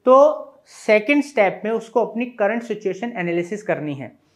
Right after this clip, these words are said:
कि प्रेजेंटली उनके इंटरनल फैक्टर्स क्या हैं, एक्सटर्नल फैक्टर्स क्या हैं, क्या उनके पास पॉजिटिव है, क्या उनके पास नेगेटिव है, क्या स्ट्रेंथ है, क्या वीकनेसेस हैं।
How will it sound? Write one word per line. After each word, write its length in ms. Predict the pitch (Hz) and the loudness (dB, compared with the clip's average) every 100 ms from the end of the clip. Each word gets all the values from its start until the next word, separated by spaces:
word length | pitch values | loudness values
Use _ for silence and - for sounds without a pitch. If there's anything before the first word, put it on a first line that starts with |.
| _ - | _ -6
कि 60 | |
प्रेजेंटली 1040 | 240 - 214 208 202 254 262 240 196 190 220 | -6 -2 4 4 4 0 0 -2 -4 -2 -4
उनके 500 | - 190 190 180 208 | -6 -6 -8 -2 -2
इंटरनल 560 | 220 185 185 190 208 208 | -2 -6 -4 -4 -4 -4
फैक्टर्स 520 | 208 180 180 190 185 | -4 -4 -4 -8 -4
क्या 140 | 165 | -4
हैं, 220 | 151 185 | -4 -4
एक्सटर्नल 420 | 180 180 180 185 180 | -8 -8 -6 -6 -6
फैक्टर्स 420 | 170 - 175 - | -8 -8 -12 -8
क्या 180 | 165 143 | -6 -4
हैं, 540 | 151 185 208 - - _ | -2 -2 -4 -10 -20 _
क्या 240 | 208 220 226 | 4 6 6
उनके 280 | 196 185 | 0 -6
पास 440 | 190 190 190 190 - | -2 2 2 0 -4
पॉजिटिव 420 | 185 170 170 185 | -2 0 -2 -6
है, 260 | 165 170 180 | -4 -4 -4
क्या 220 | 180 185 | -2 -2
उनके 180 | 175 170 | -2 -6
पास 200 | 180 180 | -8 -8
नेगेटिव 440 | 165 160 165 170 165 | -8 -8 -6 -6 -4
है, 120 | 175 | -4
क्या 220 | 180 175 | -2 -2
स्ट्रेंथ 340 | 175 165 147 147 | -2 -8 -8 -6
है, 80 | 170 | -6
क्या 160 | 175 | -2
वीकनेसेस 600 | 165 156 151 151 151 156 | -2 -2 -8 -10 -10 -8
हैं। 320 | 156 196 247 | -4 -4 -4